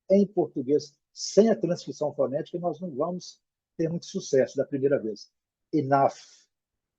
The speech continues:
Vejamos a transcrição fonética. Enough. O E com som do schwa e naf, a sílaba forte aqui, essa sílaba grande aqui. Lembrando,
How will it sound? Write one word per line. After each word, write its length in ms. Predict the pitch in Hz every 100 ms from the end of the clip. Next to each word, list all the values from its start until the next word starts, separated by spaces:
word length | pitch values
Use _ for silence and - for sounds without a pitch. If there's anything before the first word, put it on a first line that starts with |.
| _
Vejamos 400 | 147 123 170 151
a 20 |
transcrição 440 | 143 131 - - 120
fonética. 520 | 120 113 151 - - - -
Enough. 380 | 147 135 123 113 - - _ _ _ _ _ _ _ _
O 160 | - 151
E 140 | 127 117
com 220 | - 120
som 220 | - 135
do 120 | 127
schwa 440 | 127 - 156 175 247 _ _ _ _ _ _ _ _ _ _ _
e 320 | - 180 208 - _ _ _ _ _ _ _ _ _ _ _ _ _ _
naf, 680 | - 139 151 - - - - _ _
a 100 | -
sílaba 380 | 120 - 131 123
forte 480 | - 131 131 131 -
aqui, 400 | 120 - 120 120 - _ _ _ _ _ _
essa 240 | 131 -
sílaba 360 | 123 - 131 127
grande 360 | 117 117 110
aqui. 200 | 113 _ _ _ -
Lembrando, 480 | 165 160 131 110